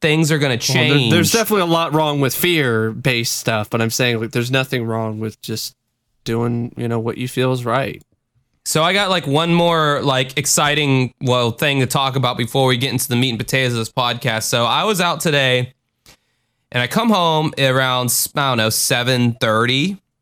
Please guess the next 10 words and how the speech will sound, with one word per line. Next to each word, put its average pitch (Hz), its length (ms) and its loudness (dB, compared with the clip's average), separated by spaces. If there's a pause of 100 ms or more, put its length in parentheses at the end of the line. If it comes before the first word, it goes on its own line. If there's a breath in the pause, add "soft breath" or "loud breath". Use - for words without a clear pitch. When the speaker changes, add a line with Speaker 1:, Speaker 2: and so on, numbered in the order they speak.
(320)
Speaker 1:
eight 120 140 4
Speaker 2:
Mm-hmm. 127 120 2
Speaker 1:
o'clock, 135 380 0 (760)
and 214 80 0
I 247 80 0
pull 247 160 0
up 214 80 -2
in 196 80 2
my 120 140 2
driveway, 104 680 -2